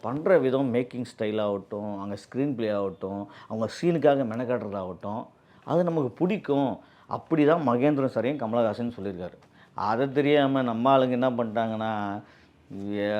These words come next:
தேவயானி புருஷன் ராஜ்குமார் என்ன தெரியும், என்ன படம் பண்ணிட்டாரு, அவர்லாம் பெரிய ஆளா?" அஹ், அதுக்கப்புறம் பார்த்தீங்கன்னா, அவர் வந்து அசிஸ்டன்ட் டைரக்டர் இருக்கிறப்ப அடி வாங்கினாரு, உத வாங்கினாரு, அதெல்லாம் இல்லையா, அவர் ஏதோ வேற பிரச்சனையா அது. அதுக்கப்புறம் சரத்குமார் அடி வாங்கினாரு. அவர் மறுபடியும் எப்படியே அவரே சொல்றாரு, "நான் அடியெல்லாம் வாங்கல. அது ஒரு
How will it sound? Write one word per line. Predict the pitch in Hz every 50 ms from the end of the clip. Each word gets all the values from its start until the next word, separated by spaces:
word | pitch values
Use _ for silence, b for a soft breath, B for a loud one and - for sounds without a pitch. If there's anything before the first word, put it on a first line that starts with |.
| 104 98 90
தேவயானி | 98 101 104 107 110 110 113 113 113 113 113 113 113 110 110 107
புருஷன் | 107 110 110 110 104 110 110 110 113 110
ராஜ்குமார் | 101 104 110 104 107 113 113 110 110 110
என்ன | 110 107 104 107 113 110
தெரியும், | 107 107 117 110 110 113 113
என்ன | 110 107 107 110 120 117
படம் | 107 110 104 110 110 110
பண்ணிட்டாரு, | 110 110 110 92 113 110 110 110 110 110 b b b b b b -
அவர்லாம் | 98 104 107 110 101 110 117 120 104
பெரிய | 107 110 107 110 110 110 113
ஆளா?" | 110 110 113 113 117 113 113 - - _ _ _ _ - -
அஹ், | 110 110 113 117 113 - b b b b b
அதுக்கப்புறம் | - 107 107 107 107 113 117 113 110
பார்த்தீங்கன்னா, | 110 107 110 107 107 110 113 113 113
அவர் | 110 110 110 104
வந்து | 107 104 107 107 107 104 113 113 113
அசிஸ்டன்ட் | 107 104 - - 113 110
டைரக்டர் | 113 110 101 110 104
இருக்கிறப்ப | 101 110 98 107
அடி | 117 110 110 110 113
வாங்கினாரு, | 113 110 110 110 110 110
உத | 110 104 104 104 113
வாங்கினாரு, | 113 113 110 110 110 110 110 107 104 104 104 B B B B B
அதெல்லாம் | B - 123 110 110 104 113 123
இல்லையா, | 127 123 117 120 123 120
அவர் | 117 110 104 95
ஏதோ | 95 92 107
வேற | 117 127 127 120 120 123 123 123
பிரச்சனையா | 120 120 117 - - 117 113 110 110
அது. | 101 95 95 B B B B B B B B -
அதுக்கப்புறம் | - 113 117 117 110 110 123 117 117
சரத்குமார் | 120 113 113 120 123 120 120 113
அடி | 117 113 120
வாங்கினாரு. | 117 117 113 117 123 131
அவர் | 127 123 117
மறுபடியும் | 120 117 117 123 127 127 120 117 113
எப்படியே | 123 127 120 117 113
அவரே | 107 107 113 123 131
சொல்றாரு, | 127 - 120 113 113 113 107
"நான் | 101 101 101 101 98 90 90
அடியெல்லாம் | 90 95 98 107 113 120
வாங்கல. | 117 113 113
அது | 107 98 98
ஒரு | 101 98